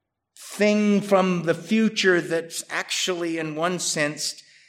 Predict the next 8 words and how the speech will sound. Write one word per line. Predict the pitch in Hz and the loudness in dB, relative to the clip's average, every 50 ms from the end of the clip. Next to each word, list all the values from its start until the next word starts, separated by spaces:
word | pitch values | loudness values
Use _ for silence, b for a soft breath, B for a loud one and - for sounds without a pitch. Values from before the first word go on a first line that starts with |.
| b b b b - | b b b b -8
eclipsed | 170 147 131 - - - - - 196 202 196 202 - - - - - 139 131 | -6 -6 -6 -8 -10 -14 -6 -2 -2 -2 -2 -2 -6 -8 -8 -8 -10 -10 -6
this | 165 170 160 - - - | -6 -4 -4 -4 -6 -6
age | 160 175 180 185 180 170 165 170 156 | -4 -2 0 0 0 0 -2 -4 -8
in | 156 - 151 143 | -10 -10 -10 -8
the | 143 147 | -8 -8
resurrection | 156 170 170 175 175 170 180 185 175 170 165 175 - - - - - - 196 170 156 151 | -8 -6 -6 -6 -6 -8 -10 -10 -8 -4 -4 -4 -4 -6 -8 -8 -8 -8 -8 -8 -10 -10
of | 143 123 - - - | -12 -12 -14 -20 -18
Christ. | - - 175 175 175 165 147 143 151 160 - - - - | -12 -8 -6 -4 -2 -2 -2 -4 -4 -6 -8 -8 -10 -12